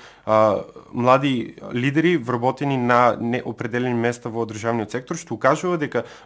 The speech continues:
владата сама по себе е доволно, а, го препознава проблемот дека на младите не им се дава прилика и ако гледате колку тие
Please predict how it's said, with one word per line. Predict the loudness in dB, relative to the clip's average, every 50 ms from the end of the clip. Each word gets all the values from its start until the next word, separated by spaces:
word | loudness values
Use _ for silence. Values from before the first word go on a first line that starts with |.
| _ 0
владата | 6 6 8 8 6 4 0
сама | 0 2 2 2 0
по | -2 -6
себе | -4 -4 -2 0 -2 -2 -2 -6 -16 -20 -12 -8
е | -8 -4
доволно, | 0 2 2 4 4 2 2 2 0 -2 -2
а, | 0 2 2 2 2 -2 -4 -6 -10 -14 -18 -20 -20 -20 -20 _ -20 -18 -16 -8
го | -6 -6 -4
препознава | -4 -4 0 2 2 4 4 4 2 2
проблемот | 0 0 0 2 2 2 0
дека | -2 -4 -2 -2
на | 0
младите | 2 4 4 2 2 0 -2
не | -2
им | -2 -2
се | -2 -2
дава | 2 2 2 2 0
прилика | -4 -6 -6 -4 -2 -2 -2 -2 -2
и | -2 -2 -2 0 0
ако | -2 -2 -2
гледате | -4 -4 0 0 0 0 0 -4 -8
колку | -8 -6 -4 -4 -2 -2 -4
тие | -4 -4 -2 -2 0 0 -2